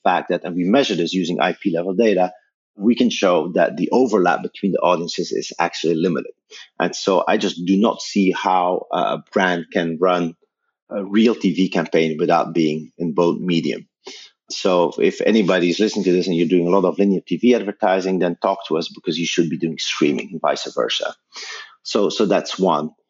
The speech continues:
The differences otherwise in terms of measurement are not that much, right? We talked about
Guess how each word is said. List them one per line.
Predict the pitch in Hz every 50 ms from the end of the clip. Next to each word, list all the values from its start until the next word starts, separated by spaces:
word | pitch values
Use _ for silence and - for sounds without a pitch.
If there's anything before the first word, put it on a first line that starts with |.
| _ _ _ _ _
The | - 131
differences | 113 - 165 160 - 175 160 - - 127 - - -
otherwise | - 127 135 143 143 143 147 147 151 160 165 160 - - - - - - _ _
in | - 120 113 113
terms | - 135 131 127 123 101
of | 117 104 90
measurement | 107 107 104 107 113 123 139 147 147 160 165 165 175 180 180 180 - -
are | - 101 113 113 110 104 101 - - _ _ _ _ _
not | - 120 117 117 120 127 139 151 - - - - _ _ _ _ _
that | 127 127 135 - 151
much, | 151 160 170 - -
right? | 160 156 131
We | 117
talked | - 143 127 -
about | 123 120 120 113